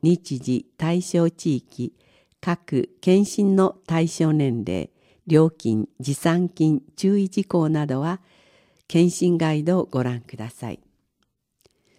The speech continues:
山陽地域、時期は十月から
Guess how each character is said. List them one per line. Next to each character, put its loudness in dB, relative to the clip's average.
山 0
陽 2
地 -6
域、 -12
時 -2
期 -6
は -6
十 2
月 -4
か -6
ら -4